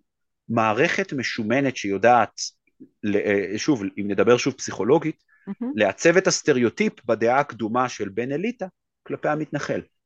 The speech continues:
Speaker 1: ואז כשאת מדברת, מה שאת שומעת, סליחה, זה יישמע אולי ציני, אבל הסוציולוג הוא תמיד קצת ציני על היחיד, על האינדיבידואל. אה, את שומעת אנשים שהם בעצם, הם לא, הם לא חושבים, הם לא סובייקטים במובן המלא של המילה. הם קלט של אינפורמציה,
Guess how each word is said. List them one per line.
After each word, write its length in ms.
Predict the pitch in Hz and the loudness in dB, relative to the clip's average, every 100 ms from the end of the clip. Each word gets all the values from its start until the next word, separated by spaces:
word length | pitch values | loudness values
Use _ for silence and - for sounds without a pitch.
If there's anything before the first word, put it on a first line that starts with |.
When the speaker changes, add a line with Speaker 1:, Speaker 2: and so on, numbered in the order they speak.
| _ _ - | _ _ 4
Speaker 1:
ואז 260 | 123 156 | 6 4
כשאת 260 | - - 127 | 4 4 4
מדברת, 480 | 165 156 185 180 175 | 4 4 6 4 2
מה 100 | - | -2
שאת 200 | 151 139 | -2 -2
שומעת, 280 | 117 139 - | 0 0 0
סליחה, 320 | 98 - 110 | -6 -4 -4
זה 80 | 90 | -4
יישמע 260 | - 92 | -4 -2
אולי 180 | 110 101 | 0 -2
ציני, 380 | - 147 139 95 _ _ _ _ | -2 -2 -2 -4 _ _ _ _
אבל 160 | 113 104 | -4 -2
הסוציולוג 400 | 107 - 110 131 | -2 4 4 4
הוא 60 | |
תמיד 220 | 113 110 | 2 0
קצת 160 | - 110 | -2 -6
ציני 340 | - 107 101 | -2 0 0
על 100 | 90 | -2
היחיד, 400 | 85 82 - 92 | -2 -2 0 0
על 80 | 80 | -2
האינדיבידואל. 640 | 82 85 85 87 92 95 78 _ _ _ _ - | -6 -8 -6 0 4 6 4 _ _ _ _ -12
אה, 120 | 95 90 | -6 -6
את 80 | |
שומעת 300 | - 110 143 | -2 2 2
אנשים 380 | 143 123 - 165 | 2 -2 -2 -4
שהם 220 | 147 135 | -2 -2
בעצם, 360 | 113 123 - 139 | -2 -4 -4 -6
הם 140 | 107 107 | -4 -2
לא, 520 | 110 135 175 175 165 107 | 2 4 6 4 2 -2
הם 80 | 113 | -2
לא 80 | |
חושבים, 560 | 135 165 - 143 131 92 | -4 -6 -8 0 0 0
הם 80 | 90 | -2
לא 160 | 98 123 | 0 0
סובייקטים 680 | - 165 123 127 - 107 95 | 0 -6 2 2 0 -8 -8
במובן 380 | 92 95 101 98 | -8 -4 -4 -2
המלא 300 | 95 90 87 | -2 -2 -4
של 140 | - | -6
המילה. 260 | 92 87 85 - - - - - | -6 -6 -8 -12 -20 -20 -20 -2
הם 200 | 131 127 117 _ _ _ | 0 0 -6 _ _ _
קלט 340 | - 165 160 - | 4 6 6 6
של 120 | 131 | 4
אינפורמציה, 720 | 117 - 107 120 156 - 214 | 4 0 2 2 2 0 0